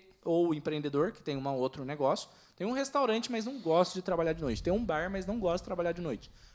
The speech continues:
Começa dentro dos marketplaces, a hora que ganhar um volume que vai fazer você viver disso e ter um lucrinho a mais,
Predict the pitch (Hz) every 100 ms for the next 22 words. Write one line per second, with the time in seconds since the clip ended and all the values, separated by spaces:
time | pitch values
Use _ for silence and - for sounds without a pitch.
0 | - 214 220 214 269 302 277 240 240 226
1 | 214 208 202 220 196 180 - 262 - -
2 | - - 202 254 240 233 226 226 226 214
3 | 202 190 190 175 196 294 269 196 185 170
4 | 175 185 180 196 214 175 208 - - 190
5 | - 170 170 156 151 160 185 190 170 -